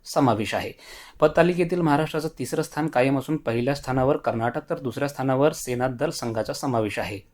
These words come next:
तसंच मध्य प्रदेश, तामिळनाडू, मणिपूर, हरियाणा, केरळ, दिल्ली आणि पंजाब यांचा पहिल्या दहा संघात समावेश आहे. यजमान उत्तराखंडाचं,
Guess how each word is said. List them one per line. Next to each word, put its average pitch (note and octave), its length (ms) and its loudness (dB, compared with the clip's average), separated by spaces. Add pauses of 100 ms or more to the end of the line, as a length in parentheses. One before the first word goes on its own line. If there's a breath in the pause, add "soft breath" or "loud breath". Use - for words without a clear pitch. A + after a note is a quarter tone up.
तसंच C3 260 -4 (320 loud breath)
मध्य C3+ 220 6
प्रदेश, E3 400 4 (300)
तामिळनाडू, A#2+ 480 2 (160)
मणिपूर, A#2 380 -2 (140)
हरियाणा, A2+ 400 0 (220)
केरळ, A#2 260 2 (200)
दिल्ली C#3 360 0 (320 loud breath)
आणि D3+ 100 4
पंजाब D3 500 4
यांचा A#2+ 320 2
पहिल्या B2+ 460 0
दहा C3 240 -2
संघात D3 320 4
समावेश A2 480 -2
आहे. G#2 180 -2 (380 loud breath)
यजमान C#3+ 380 6
उत्तराखंडाचं, D3 680 2